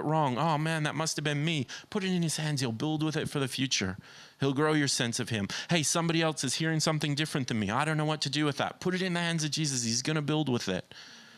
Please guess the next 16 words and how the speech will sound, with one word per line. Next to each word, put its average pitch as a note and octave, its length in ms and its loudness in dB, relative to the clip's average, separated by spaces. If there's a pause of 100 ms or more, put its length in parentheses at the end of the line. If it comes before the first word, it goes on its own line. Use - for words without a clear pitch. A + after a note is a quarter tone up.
(140)
This - 180 -2
isn't F#3 240 2
all F#3 160 4
about, F3 440 0
"Have C3 120 0
I C#3 60 0
got E3 260 -2
it E3 80 0
all D#3+ 200 2
right? D3+ 380 2
Did D#3 180 2
I D#3 100 0
get D#3 220 -2
it D#3 80 0
all D3+ 160 2
right?" D#3+ 400 0